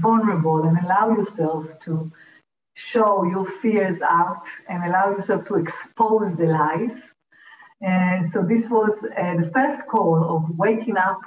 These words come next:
with Sharona. And I'm inviting you all to join us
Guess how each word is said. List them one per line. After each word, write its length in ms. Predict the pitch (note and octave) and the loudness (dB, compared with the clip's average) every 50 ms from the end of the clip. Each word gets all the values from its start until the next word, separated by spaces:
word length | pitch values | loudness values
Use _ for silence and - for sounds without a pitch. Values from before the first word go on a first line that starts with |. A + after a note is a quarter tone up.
| - - G3+ F#3 | -18 -18 -8 -8
with 160 | F3+ - - | -6 -6 -4
Sharona. 540 | - E3+ D3+ D3+ D3+ D3+ E3 E3 - - - - _ _ _ _ _ _ _ _ _ | -2 -2 -2 -2 -2 -2 0 0 -2 -2 -4 -10 _ _ _ _ _ _ _ _ _
And 180 | F#3+ F#3 F#3 - | -4 -4 -2 0
I'm 220 | - F#3 A3 A3+ | 0 2 2 4
inviting 800 | A#3+ A3+ G3+ F3 E3 D#3+ G3 F#3+ - - D4+ - C#4+ B3 A3 G3 | 4 4 4 2 2 2 2 2 2 0 -2 -4 -2 -2 0 0
you 140 | F#3+ F3+ E3+ - - - | 0 0 -2 -4 -4 -2
all 280 | F3+ E3 E3 E3+ E3+ E3+ - | 0 2 2 2 2 0 0
to 60 | - F3 | -2 -2
join 380 | D#3+ - G3+ G3+ G#3 A3 A3 A3 | -2 0 0 2 2 2 2 2
us 140 | G#3+ A3 - | 0 0 0